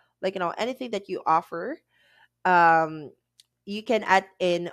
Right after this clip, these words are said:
all the media files that you want them to use in order for them to market your products. So yeah, so how cool is it? So, uh, so that's basically affiliate. And then here on our,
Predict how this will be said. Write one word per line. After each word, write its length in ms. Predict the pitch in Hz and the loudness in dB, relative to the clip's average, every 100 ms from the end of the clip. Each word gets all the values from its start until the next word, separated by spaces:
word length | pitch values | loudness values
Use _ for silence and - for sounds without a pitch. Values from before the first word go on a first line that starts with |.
| - | -2
all 180 | 196 214 | 0 0
the 120 | 226 | -4
media 300 | 202 190 185 | -6 -4 -6
files 380 | - 165 165 170 | -2 0 0 -2
that 160 | 165 175 | -10 -8
you 100 | 165 | -8
want 220 | 156 - | -8 -6
them 180 | 156 160 | -8 -8
to 120 | 165 | -12
use 260 | 156 151 | -10 -10
in 140 | - 156 | -10 -8
order 260 | 151 147 | -8 -8
for 140 | 147 151 | -10 -10
them 240 | 143 143 151 | -8 -10 -12
to 120 | 151 | -12
market 420 | 147 139 - - - | -10 -10 -12 -18 -16
your 100 | 135 | -16
products. 640 | - - - _ - - _ _ _ _ | -16 -18 -20 _ -20 -20 _ _ _ _
So 160 | - | -8
yeah, 240 | 151 147 160 | -6 -6 -10
so 200 | 151 151 | -10 -6
how 220 | 151 143 - | -6 -8 -12
cool 160 | 151 | -12
is 160 | 139 - | -12 -16
it? 200 | - _ _ _ _ - _ | -20 _ _ _ _ -20 _
So, 200 | - 226 | 0 8
uh, 840 | 208 202 202 202 - 196 190 185 | 10 10 10 8 8 8 10 8
so 180 | 185 208 | 4 0
that's 240 | 208 233 269 | 0 -2 -4
basically 420 | 277 277 294 285 | -10 -10 -10 0
affiliate. 600 | 180 190 196 175 180 226 - _ _ _ _ | 2 2 0 -6 -6 -6 -14 _ _ _ _
And 220 | - 196 196 | -6 -4 -2
then 220 | 185 185 | -2 -4
here 520 | 226 277 277 269 269 | -12 -8 -4 -2 0
on 160 | 202 196 | -2 0
our, 300 | 185 180 | -2 -2